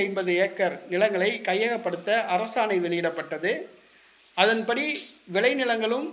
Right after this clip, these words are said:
அந்த சின்ன உடைப்பு தேவேந்திரகுல மக்கள் வசிக்கின்ற ஊரும் கையகப்படுத்தப்படுகிறது. இதனால் அந்த மக்கள் ஊரை காலி பண்ண வேண்டிய சூழ்நிலை, மாற்று இடத்துக்கு செல்ல வேண்டிய சூழ்நிலை.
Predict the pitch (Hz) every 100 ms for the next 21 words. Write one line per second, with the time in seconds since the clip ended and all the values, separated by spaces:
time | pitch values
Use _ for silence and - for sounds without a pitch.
0 | - 190 190 185 240 269 262 226 214 202
1 | 160 151 180 226 240 233 208 196 185 180
2 | 180 180 196 220 196 190 170 185 262 285
3 | 277 - 202 202 196 185 170 170 165 147
4 | 143 135 - - - 175 190 220 254 185
5 | 170 175 180 247 247 190 240 226 208 190
6 | 190 185 185 180 170 170 180 170 165 226
7 | 320 - - - - _ _ _ _ _
8 | - - - - 180 294 294 254 220 220
9 | 202 196 208 208 190 180 208 262 214 202
10 | 156